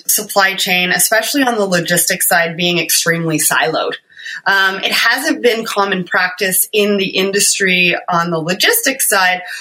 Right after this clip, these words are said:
for companies to work together. And I think that for me personally, I mean, you guys sort of tell me because you're the experts, but I think that blockchain is gonna help change that.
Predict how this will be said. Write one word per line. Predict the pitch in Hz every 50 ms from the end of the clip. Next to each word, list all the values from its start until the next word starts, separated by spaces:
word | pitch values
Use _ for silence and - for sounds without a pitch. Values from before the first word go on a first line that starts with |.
| - - _
for | - - - 262 254 254 247 240 233 233 226
companies | 233 - - 208 180 202 190 180 175 170 -
to | 180
work | 156 139 147 _
together. | - - 156 - - - - - - _ _ _ _ _ _ - - - - - -
And | - 208 208 208 208 208 208 202 202 202 196 - -
I | - 208
think | 208 208 - - 269 254 240 269 269 - - - - -
that | 240 220 208 202 196 196 196 185 - - - - - - - _ _ _ _ _ _ _ _ _ _ -
for | - - 220
me | 240 254 269 262 262 -
personally, | - - 240 226 269 - - - 208 190 170 160 165 202 277 311
I | 226 208
mean, | 208 196 196 202 196
you | 202 214 214
guys | - 240 220 202 196 -
sort | - 226 208
of | 190 180 -
tell | - 202 180 175
me | 175 190 233 -
because | 175 170 175 175 170 170 175
you're | 185 180
the | 156 151 156
experts, | - 190 - - - - - 139 135 147 147 - - - - - - - - - -
but | 220
I | 233 240
think | 269 - 320 - - -
that | 523 508 - -
blockchain | 220 190 196 202 - - 240 220 208
is | 196 185 -
gonna | - 185 165
help | 160 - 160 - -
change | - - 139 131 131 147 - -
that. | 101 - -